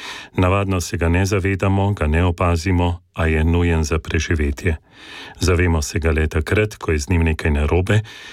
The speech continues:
predvsem, ko zaznamo nekaj dišečega, smrdečega ali pa ko ga zmanjkuje. Enako je z odnosi. Ko postanejo štala, začnejo smrdeti, ali ko jih ni,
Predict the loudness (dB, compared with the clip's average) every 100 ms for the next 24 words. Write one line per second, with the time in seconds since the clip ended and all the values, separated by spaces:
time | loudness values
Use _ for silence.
0 | -10 -2 0 0 0 -2 -2 -2 -2 0
1 | 2 2 2 0 -2 -2 -2 -2 0 -2
2 | -2 -4 -2 -2 -2 0 0 0 -2 0
3 | -2 0 0 0 -10 -16 -4 0 0 -2
4 | -4 -2 -2 0 -2 0 0 0 -2 -4
5 | -4 -10 _ _ -14 -2 2 2 0 0
6 | 0 -2 -4 -2 -2 -2 -4 -6 -8 _
7 | -20 -18 -6 -2 -2 -4 -6 -2 0 2
8 | 2 0 -2 -4 -2 0 2 0 -4 _
9 | _ _ _ -4 -2 -2 0 0 0 -2
10 | -2 -2 -2 -2 -2 0 -2 -2 _ _
11 | -20 -6 -2 -2 0 0 0 -2 0 0
12 | -2